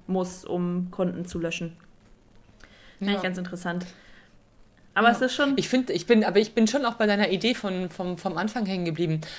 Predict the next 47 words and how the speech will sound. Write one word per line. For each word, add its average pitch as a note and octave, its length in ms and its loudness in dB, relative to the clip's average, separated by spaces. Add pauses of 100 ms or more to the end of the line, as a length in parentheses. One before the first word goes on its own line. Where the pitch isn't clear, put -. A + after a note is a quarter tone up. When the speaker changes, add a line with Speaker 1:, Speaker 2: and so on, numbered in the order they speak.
Speaker 2:
Eigentlich A3 280 0
voll B3 160 0
gut. A#3 180 0
Stell G3 140 2
dir A3 80 4
mal G#3 100 4
vor, A3+ 160 -2
man F#3+ 140 2
könnte, G#3+ 400 0
wenn F#3 100 0
man F#3 140 0
sich G3+ 200 -2
bei F3 160 4
sozialen F#3 440 -4
Netzen G#3 400 -2
anmeldet, G#3+ 500 -2
man E3 100 -4
könnte F#3+ 220 -6
sagen, F3 480 -2 (380)
wenn G3 160 4
mein F#3+ 260 2
Account E3+ 580 -6
drei D#3+ 160 -2
Jahre F3 380 0
lang E3 240 -2
inaktiv F3 560 -4
ist, - 320 -6
lösch D3 480 4 (160)
Speaker 1:
Ja. G3+ 120 2
Speaker 2:
alles. - 280 -10 (340)
<laughs> - 340 -16
Das E3+ 140 4
ist F3 120 -2
natürlich F#3+ 320 4
nicht G#3 160 6
im F#3 140 4
Interesse F3+ 480 0
der E3 220 4
Unternehmen, F#3 680 0
aber, D#3+ 800 4
ähm, D3 420 -2
im E3 140 -2
Interesse D#3+ 400 -2
der D3 120 2
User G#3+ 300 -2
Speaker 1:
Ja. D3 80 -2
Speaker 2:
natürlich. C#3+ 460 -2